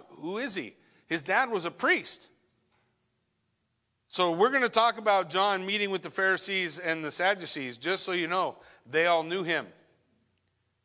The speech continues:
This is not a giant world where there's just millions of priests. And so, you know, "Oh, I never knew you were part of the priesthood." Oh, no, they knew. They knew the story of Zacharias. They knew the story of John. But John probably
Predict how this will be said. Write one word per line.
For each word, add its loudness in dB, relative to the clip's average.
This -4
is -2
not 4
a 0
giant 0
world 0
where -2
there's 2
just -8
millions -2
of -6
priests. 0
And -10
so, -2
you -8
know, -2
"Oh, 2
I 2
never -4
knew -10
you -8
were -4
part -6
of -12
the -14
priesthood." -10
Oh, 2
no, -2
they -2
knew. -6
They 2
knew -2
the -2
story 2
of -2
Zacharias. 2
They -2
knew -6
the -12
story -2
of -4
John. 2
But -6
John 0
probably 2